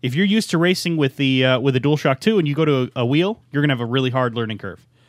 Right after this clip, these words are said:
And then vice versa is the same thing. If you're used to racing on the wheel, you're gonna have a hard learning curve. I think the wheel's probably a little easier to pick up quickly because it's something, especially if you're already a driver, something that you're used to.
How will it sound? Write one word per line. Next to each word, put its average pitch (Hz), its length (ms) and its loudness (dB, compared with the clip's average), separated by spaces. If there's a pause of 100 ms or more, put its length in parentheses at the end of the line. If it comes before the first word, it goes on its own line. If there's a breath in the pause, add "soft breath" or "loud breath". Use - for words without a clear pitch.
(300 soft breath)
And 143 120 2
then 147 100 4
vice 131 200 4
versa 131 280 0
is 107 40 -6
the 107 60 -10
same 110 160 -6
thing. 98 220 -6
If 104 120 -8
you're 143 100 2
used 156 280 2
to 143 60 2
racing 139 240 2
on 123 80 0
the 120 60 0
wheel, 147 240 4
you're 120 120 -2
gonna 113 120 -4
have 107 80 -4
a 110 40 -6
hard 110 180 -4
learning 107 200 -4
curve. - 180 -10 (340 loud breath)
I 156 40 2
think 180 100 4
the 170 80 6
wheel's 160 160 4
probably 143 240 2
a - 20 2
little 127 140 2
easier 131 240 0
to 113 60 -4
pick 131 200 -4
up - 260 -4
quickly 175 460 -2 (640 soft breath)
because 127 340 0
it's 127 140 -6
something, 131 320 -6
especially 135 340 -4
if 120 80 -6
you're 123 80 -2
already 120 180 0
a 110 40 -2
driver, 113 300 0
something 110 460 -4
that 107 200 -6
you're 101 100 -2
used 104 300 0
to. 85 160 -10